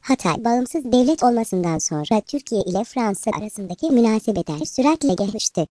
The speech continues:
Bu sırada Avrupa'daki savaş rozgarlan Fransa'da Türkiye'de anlaşma ihtiyacını ortaya çıkardı. Böylece Hatay Anlaşmazlığı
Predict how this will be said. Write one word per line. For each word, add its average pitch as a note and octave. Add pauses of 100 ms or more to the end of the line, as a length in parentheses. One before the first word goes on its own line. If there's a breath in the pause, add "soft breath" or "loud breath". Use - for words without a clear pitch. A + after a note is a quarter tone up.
(280)
Bu E4
sırada D#4+
Avrupa'daki C#4
savaş A#3+
rozgarlan G#3+
Fransa'da C#4+
Türkiye'de D4+
anlaşma D#3
ihtiyacını G#3
ortaya G#3+
çıkardı. D#3 (360)
Böylece D4
Hatay D#4
Anlaşmazlığı D#3+